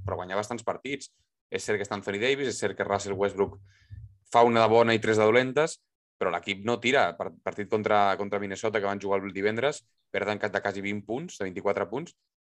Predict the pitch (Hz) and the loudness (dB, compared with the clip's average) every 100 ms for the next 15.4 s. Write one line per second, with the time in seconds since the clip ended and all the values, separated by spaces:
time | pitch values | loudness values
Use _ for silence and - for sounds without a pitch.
0 | _ _ 101 113 110 110 104 107 104 104 | _ _ -8 -2 0 0 -2 -6 -4 -4
1 | - 131 135 107 110 107 104 110 101 117 | -2 -2 0 2 0 0 -4 -6 -4 -4
2 | 139 139 98 92 104 110 104 104 117 113 | -4 -2 0 0 0 0 4 6 6 4
3 | 98 - - - - 104 101 110 120 123 | 0 -4 -14 -8 -2 2 4 4 4 4
4 | 110 110 113 143 170 101 92 101 101 95 | 4 4 4 2 2 -4 -6 -2 2 2
5 | 101 104 95 _ _ _ _ - - 101 | 0 -2 -6 _ _ _ _ -18 -4 0
6 | 104 98 98 95 95 101 98 95 101 104 | 0 0 -2 0 2 4 4 2 -2 -2
7 | 104 135 - - - _ _ 98 95 90 | -2 -8 -10 -16 -18 _ _ -12 -8 -2
8 | 98 101 110 123 117 107 113 104 104 92 | 2 4 2 2 0 0 0 -4 -4 -6
9 | - 117 101 101 110 95 101 92 90 90 | -6 -4 0 0 0 -2 -4 -4 -2 -2
10 | 90 - - 92 95 95 92 117 - - | -4 -8 -4 -2 0 0 2 0 0 0
11 | - - 101 104 120 117 104 110 113 117 | 0 0 2 4 4 4 4 4 2 2
12 | 110 107 107 117 113 110 104 120 170 185 | 0 -2 0 2 2 0 0 0 -2 -6
13 | 120 104 107 101 _ _ _ - 127 127 | -6 -6 -6 -14 _ _ _ -4 -4 -2
14 | 131 131 113 120 113 110 113 107 107 113 | -2 -2 0 0 2 0 0 -2 0 2
15 | 110 98 98 95 | 2 -2 -2 -4